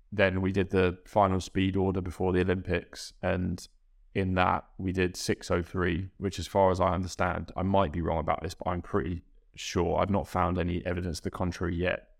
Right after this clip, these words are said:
I think is the fastest time a British double's ever done. Um, and we were just, like, like, li-, literally on fire at that point. And then obviously we go to Rio, and,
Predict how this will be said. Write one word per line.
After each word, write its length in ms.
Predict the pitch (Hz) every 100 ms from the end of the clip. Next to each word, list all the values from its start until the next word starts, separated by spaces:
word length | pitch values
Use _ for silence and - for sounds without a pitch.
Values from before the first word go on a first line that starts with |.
| - -
I 60 |
think 320 | - 107 87 87
is 80 |
the 100 | 85
fastest 420 | - 90 87 87 -
time 160 | 82
a 40 | 82
British 240 | 85 -
double's 280 | 90 87 87
ever 140 | 87
done. 340 | 85 82 71 - - - - - - - -
Um, 500 | - 87 90 95 92 - - - - - -
and 380 | 87 87 87 - -
we 240 | 95 87
were 80 | 82
just, 240 | 85 -
like, 300 | 87 82 - _ - - _ _ _ _ - - - - - - _ _ - -
like, 220 | 85 -
li-, 300 | 69 90 -
literally 400 | 90 76 - 90
on 160 | 82 -
fire 380 | 87 92 -
at 60 | -
that 140 | -
point. 300 | - - - - _ _ - - _ _ -
And 120 | 90
then 140 | 92 90
obviously 400 | 87 82 92 85
we 120 | 85
go 200 | 90 85
to 320 | - 85 85 -
Rio, 540 | 92 98 92 85 73 92 - -
and, 440 | 90 85 90